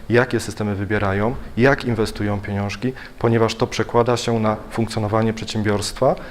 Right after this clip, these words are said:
i też na to, jak to przedsiębiorstwo może w rezultacie, e, finalnym, e, pracować bez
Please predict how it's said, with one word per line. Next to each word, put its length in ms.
i 80
też 260
na 180
to, 220
jak 200
to 80
przedsiębiorstwo 840
może 600
w 140
rezultacie, 680
e, 240
finalnym, 720
e, 300
pracować 640
bez 380